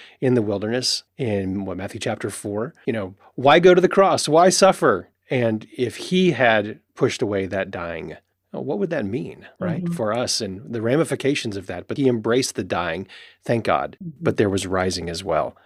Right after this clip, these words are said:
Speaker 2: Yeah, I mean, this verse helps redeem painful, even death experiences for the sake of Christ, which that gives me hope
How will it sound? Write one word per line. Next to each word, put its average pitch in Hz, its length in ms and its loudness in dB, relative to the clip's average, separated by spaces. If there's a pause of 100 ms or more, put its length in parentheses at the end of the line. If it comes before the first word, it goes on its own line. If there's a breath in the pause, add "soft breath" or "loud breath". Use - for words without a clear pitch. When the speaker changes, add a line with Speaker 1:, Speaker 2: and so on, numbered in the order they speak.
(160 soft breath)
Speaker 2:
Yeah, 247 280 4
I - 60 2
mean, 233 220 6
this 269 280 4
verse 233 380 2
helps 202 320 -2
redeem 190 1040 0 (280)
painful, 208 880 -2
even 175 460 0
death 180 600 -4
experiences 160 1040 -2 (440)
for 190 360 2
the 190 80 -6
sake 170 320 0
of 170 160 -8
Christ, - 600 -6 (380)
which 170 380 -2 (140)
that 220 200 2
gives 202 240 0
me 208 140 0
hope 202 380 2